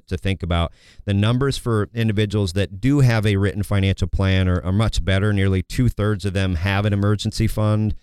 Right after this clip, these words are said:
Only thirty-eight percent of those with a written financial plan report that they're living paycheck to paycheck. So in my opinion, having a plan that goes hand in hand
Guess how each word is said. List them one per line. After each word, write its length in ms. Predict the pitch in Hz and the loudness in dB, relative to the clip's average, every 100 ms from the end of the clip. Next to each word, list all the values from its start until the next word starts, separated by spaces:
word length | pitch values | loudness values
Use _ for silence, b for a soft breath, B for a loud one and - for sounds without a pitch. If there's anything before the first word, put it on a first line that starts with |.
| b | b
Only 240 | 98 104 95 | 0 2 2
thirty-eight 680 | - - 151 160 143 135 - | -2 -4 -2 2 2 2 0
percent 360 | 117 - 117 | 0 2 0
of 60 | 110 | 2
those 400 | 104 104 104 95 | 2 2 2 2
with 300 | 98 117 120 | 2 2 2
a 140 | 113 | 2
written 340 | 101 107 - 104 | 2 0 0 -4
financial 460 | - 101 101 - 92 | -2 0 0 0 -2
plan 480 | - 98 95 92 | 2 2 4 2
report 560 | 92 92 - 160 123 107 - | 2 2 2 2 2 0 -4
that 160 | 101 | -4
they're 120 | 101 98 | 0 0
living 420 | 98 95 95 92 | 2 2 0 2
paycheck 560 | - 95 - 90 - | 4 2 2 -2 -2
to 80 | - | -4
paycheck. 720 | - 87 82 - 69 - - - B B B B | 0 2 2 0 -4 -4 -10 -20 B B B B
So 160 | - | 0
in 100 | 101 | 2
my 160 | 107 147 | 2 0
opinion, 400 | 139 135 120 110 | 2 2 4 2
having 380 | 104 120 127 127 | 2 2 2 2
a 60 | |
plan 340 | - 113 107 104 | 2 2 4 4
that 140 | 95 | 2
goes 280 | - 101 98 | 2 2 2
hand 280 | - 113 113 | 2 2 2
in 100 | 101 | 4
hand 440 | 98 98 98 98 | 4 4 4 2